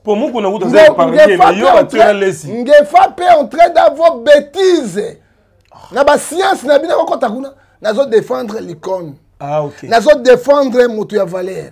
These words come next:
Speaker 1: L'artiste.
Speaker 2: Na zo défendre la voix angélique. Na zo défendre la, le valeur ya faire gola, bokotisa ye,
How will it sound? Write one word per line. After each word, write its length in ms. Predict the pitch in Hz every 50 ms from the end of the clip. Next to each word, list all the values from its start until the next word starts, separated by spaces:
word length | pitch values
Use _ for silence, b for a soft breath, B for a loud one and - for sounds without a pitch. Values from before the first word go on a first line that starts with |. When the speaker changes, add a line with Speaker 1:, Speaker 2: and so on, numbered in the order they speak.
| _ _
Speaker 1:
L'artiste. 380 | - 147 165 170 156 - 208 208
Speaker 2:
Na 100 | 226 233
zo 240 | 175 - 302 294 269
défendre 800 | 254 254 233 - - 277 302 311 320 320 302 285 285 294 285
la 140 | 277 247 226
voix 300 | 208 185 226 262 262 - -
angélique. 760 | 240 233 220 175 151 170 214 226 220 247 240 170 - - - 139 - - _ _ _ _ B B B B B B
Na 180 | 202 247 -
zo 180 | 214 254 311 294
défendre 840 | 262 254 247 - - - 294 311 330 339 339 330 320 294 247 220 247
la, 300 | 254 240 240 233 - 226
le 140 | 233 240
valeur 800 | 226 208 202 254 - 262 277 285 302 311 311 311 302 285 269 233 233
ya 140 | 226 226 -
faire 320 | - 294 285 254 247 226
gola, 440 | 208 285 330 320 294 - - - b b b b b b
bokotisa 800 | 185 240 247 247 - 269 254 - - 190 160 - 214 220 202
ye, 560 | 202 202 202 214 226 240 254 269 294 - -